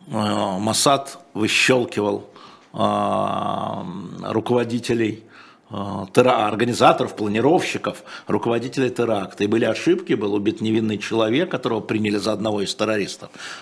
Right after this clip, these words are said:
э, в Осло, по-моему. Вот, э, да, это вот так, так, так устроен мир, да.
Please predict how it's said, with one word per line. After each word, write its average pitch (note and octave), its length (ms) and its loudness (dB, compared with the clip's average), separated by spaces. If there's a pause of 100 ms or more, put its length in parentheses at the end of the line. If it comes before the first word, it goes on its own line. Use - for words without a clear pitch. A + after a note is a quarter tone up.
э, G2 60 -4
в G2 560 0
Осло, A2+ 300 0
по-моему. F#2 540 -8 (800)
Вот, G2+ 380 0
э, G2+ 600 -6
да, A#2 380 2 (360)
это - 220 -4
вот D3+ 140 -2
так, A#2 260 -2
так, D#3+ 300 2
так E3+ 200 4
устроен C#3+ 480 2
мир, A2 280 -4
да. G2 240 -2